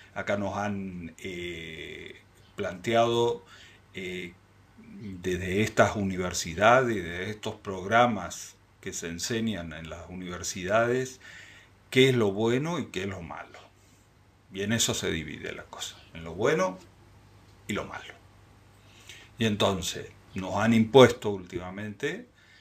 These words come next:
eh, un feminismo muy radical, eh, donde todas las mujeres son buenas,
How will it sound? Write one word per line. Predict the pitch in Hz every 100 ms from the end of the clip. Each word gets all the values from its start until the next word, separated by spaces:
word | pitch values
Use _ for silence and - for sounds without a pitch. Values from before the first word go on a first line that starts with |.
| - _ _ -
eh, | 98 92 -
un | 107 101
feminismo | - 101 92 95 107 107 90 82 - -
muy | 101 104
radical, | 104 85 85 82 - 85 90 - - - _ - _ _ _ _ _ _ _ -
eh, | 120 104 101 95 90 87 87 82 82 82 82 - _ _ - - _ _ -
donde | 120 120 113 123 131 - _ -
todas | 135 123
las | 110 101
mujeres | 95 123 127
son | 113 92
buenas, | 82 73